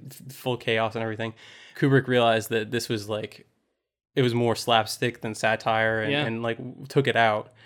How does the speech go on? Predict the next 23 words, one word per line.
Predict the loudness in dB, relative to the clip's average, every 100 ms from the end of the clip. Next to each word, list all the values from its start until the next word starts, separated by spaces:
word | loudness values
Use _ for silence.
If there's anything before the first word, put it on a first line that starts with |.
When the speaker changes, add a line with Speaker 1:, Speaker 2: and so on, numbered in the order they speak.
| -20 -20 -20 -4
Speaker 1:
Um, | 0 0
but | 2
there | 2
was | 4
actually | 4 4 0 0 -4 -20 -6
really | 2 4 4
interestingly, | 2 -2 -4 -2 0 -2
to | -2 -4
put | -2 -2
the | -2
context | 0 0 0 -4 -4 -8
of | -10 -12 -14
the, | -10
what, | -4 -4 -6
what | -8 -6 -4
time | -2 0
period | 0 -4
this | -4 -6
movie | -6
was | -6
coming | -8 -8
out | -6 -6
in, | -6